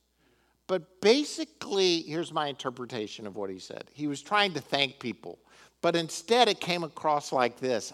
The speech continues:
"I wanna, I wanna say thanks to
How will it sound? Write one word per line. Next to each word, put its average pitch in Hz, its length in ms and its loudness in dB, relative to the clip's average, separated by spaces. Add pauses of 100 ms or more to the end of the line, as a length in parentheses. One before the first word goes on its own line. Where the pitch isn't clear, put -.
"I 170 260 -2
wanna, 180 420 -2 (400)
I 180 100 -2
wanna 196 220 -2
say 156 300 0 (220)
thanks 175 500 4
to - 140 -10